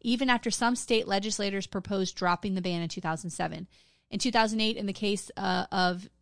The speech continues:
in regard of Gill, a Mi-, Miami-Dade judge struck down the ban as unconstitutional. So it went away anyway, but he was still pushing for it to stay. As the case proceeded through appeals, Chris expressed support for the ban as late as February two thousand ten,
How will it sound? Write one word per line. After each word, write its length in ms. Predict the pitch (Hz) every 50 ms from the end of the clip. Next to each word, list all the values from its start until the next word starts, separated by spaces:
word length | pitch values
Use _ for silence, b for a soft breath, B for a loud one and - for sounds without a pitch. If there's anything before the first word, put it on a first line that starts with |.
| - -
in 200 | - 214 214 220
regard 380 | 220 220 190 202 190 185 190 190
of 160 | 185 175 165
Gill, 380 | - 202 185 180 180 185 220 -
a 100 | - 196
Mi-, 340 | 185 185 185 190 196 208 - -
Miami-Dade 540 | 202 196 214 226 233 226 226 214 196 180 -
judge 220 | 196 185 190 185
struck 360 | - - - - 208 208 _
down 200 | - 214 208 208
the 60 | 202 185
ban 240 | 190 185 175 175 170
as 120 | 165 160
unconstitutional. 840 | 170 180 175 - 180 170 170 - 180 170 - 180 - - - - 185
So 180 | - - 220 220
it 80 | -
went 160 | 202 254 254 262
away 200 | 254 226 208 -
anyway, 320 | 156 185 190 185 180 170
but 100 | 170 180
he 180 | 170 - 226 226
was 160 | 220 220 196
still 640 | - - - - 208 196 190 185 180 175 175 175 -
pushing 320 | - 190 175 - 160 156
for 220 | - - 156 - 113
it 120 | - -
to 100 | - -
stay. 460 | 170 - - - 165 151 - - 190 - _ _ _ _ _ _ _ _ _
As 160 | - 226 214 208
the 80 | 233
case 260 | 220 240 247 262 -
proceeded 420 | - 277 - - 240 226 220 214 -
through 140 | 233 226 214
appeals, 360 | - - 202 185 180 180 -
Chris 320 | - - - 226 - -
expressed 480 | 233 - - - - 202 190 196 - -
support 340 | - 185 - - 190 185 185
for 120 | - 202
the 100 | 185 190
ban 360 | 170 180 170 165 165 170 175
as 180 | - 180 - -
late 200 | 175 175 180 -
as 140 | - 175 -
February 480 | - - 175 170 175 190 185 185 185 180
two 160 | - - 185
thousand 340 | - 170 160 165 175 170 165
ten, 280 | - 170 160 165 165